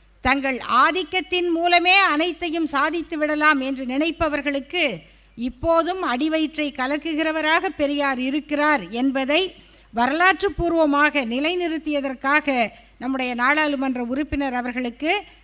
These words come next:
வாழ்த்துக்களையும் பாராட்டுக்களையும் தெரிவித்துக் கொள்கிறேன். ஐயா இரண்டு சொற்களில் சொன்னார்,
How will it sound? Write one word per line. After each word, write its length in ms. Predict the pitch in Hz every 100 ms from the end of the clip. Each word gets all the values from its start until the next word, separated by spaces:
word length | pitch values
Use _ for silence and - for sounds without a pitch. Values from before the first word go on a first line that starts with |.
| _ -
வாழ்த்துக்களையும் 840 | 233 294 302 294 262 247 233 220
பாராட்டுக்களையும் 920 | 233 254 320 302 294 - 254 233 233 -
தெரிவித்துக் 420 | 240 247 226 220
கொள்கிறேன். 540 | 214 202 214 247 285 - -
ஐயா 540 | 247 269 302 349 415 - - _ -
இரண்டு 580 | 220 269 320 359 349 370
சொற்களில் 600 | 320 294 - 330 311 262
சொன்னார், 580 | - 240 254 311 415